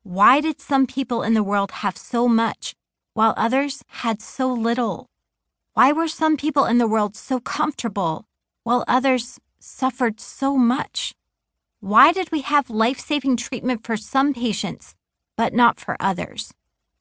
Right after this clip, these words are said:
The injustice and unfairness were maddening. I felt helpless as I stood silently at the bedside, resting my hand on the younger brother's shoulder, while he buried his face in his hands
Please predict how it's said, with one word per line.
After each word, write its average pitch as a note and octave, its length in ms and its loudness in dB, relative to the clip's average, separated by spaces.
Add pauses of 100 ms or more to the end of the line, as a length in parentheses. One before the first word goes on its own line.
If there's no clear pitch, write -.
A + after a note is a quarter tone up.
(760)
The A#3+ 140 2
injustice C4+ 800 0 (100)
and G#3+ 220 0
unfairness A3+ 800 0 (240)
were G3+ 120 0
maddening. F#3+ 840 0 (1200)
I G#3+ 120 2
felt C4+ 260 2
helpless B3+ 560 0
as G#3+ 180 0
I F#3+ 100 0
stood B3 340 -4
silently A3+ 560 0
at A3+ 100 -4
the A3 80 -4
bedside, F#3 580 -4 (440)
resting A#3+ 340 0
my A#3 140 4
hand G3+ 360 2
on F#3+ 200 -2
the F#3 80 -2
younger G3+ 280 -2
brother's G3 480 -2
shoulder, F3+ 520 -4 (480)
while G#3 140 -2
he F#3+ 160 -2
buried G#3+ 440 0
his A3 260 -8
face G3+ 320 -2
in G#3+ 100 4
his F#3+ 160 -2
hands F#3 580 0